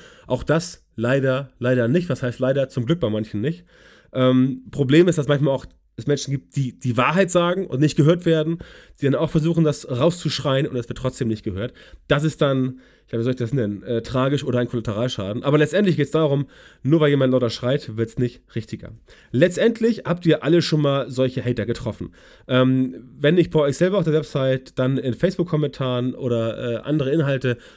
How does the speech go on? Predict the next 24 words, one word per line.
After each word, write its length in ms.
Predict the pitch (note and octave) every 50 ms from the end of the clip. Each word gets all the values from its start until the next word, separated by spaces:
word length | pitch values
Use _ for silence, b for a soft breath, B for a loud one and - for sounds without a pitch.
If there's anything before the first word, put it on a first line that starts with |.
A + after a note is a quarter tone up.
| B
Auf 160 | B A#2 -
jeden 140 | E3+ F3+ F3+
Fall, 180 | - D#3 C#3 C3
wenn 140 | C#3+ C#3+ C#3+
ihr 160 | C#3 C3 A#2+
selber 500 | A2 D3 F#3+ A3+ G#3+ E3 A#2 F#2 F2 - _ _ _ _ _ _ _ _ _ _ _ _ - - -
Content 340 | - - C#3 B2 D3 C#3+ -
produziert, 520 | - C3+ C3 C3 - - D3 D#3+ E3+ -
dann 100 | C#3+ C3
habt 120 | D3 - -
ihr 60 | C#3
garantiert 420 | C3 C3 C3 B2 - - G3 F#3+
schon 120 | - E3+ D#3
mal 80 | D3
Leute 240 | C3+ C#3 C#3+ - C#3+
gehabt, 280 | B2+ A#2+ A#2+ B2+ - - B B B B B B
die 180 | C#3 D3 E3 D#3
mehr 200 | A#2 B2 C3+ C#3+
oder 160 | C3+ B2 B2
weniger 260 | C#3+ D3 C3+ C3 B2+
bei 120 | A#2+ B2+
euch 160 | B2+ B2 A2 A#2+
rumgepöbelt 500 | C3 C3+ B2+ C3 - A#2 A2+ G2+ - -
haben. 200 | F#2+ F#2 G2